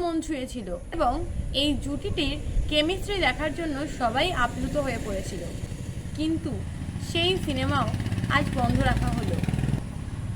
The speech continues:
পরমব্রত চট্টোপাধ্যায়কে আরজি করের ঘটনাতে প্রথম দিনই কিন্তু মিছিলে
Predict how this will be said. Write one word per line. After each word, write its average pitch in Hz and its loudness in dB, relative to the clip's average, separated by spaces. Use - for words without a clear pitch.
পরমব্রত 330 4
চট্টোপাধ্যায়কে 302 0
আরজি 269 0
করের 349 2
ঘটনাতে 285 -2
প্রথম 285 -4
দিনই 381 -2
কিন্তু 277 -4
মিছিলে 302 -4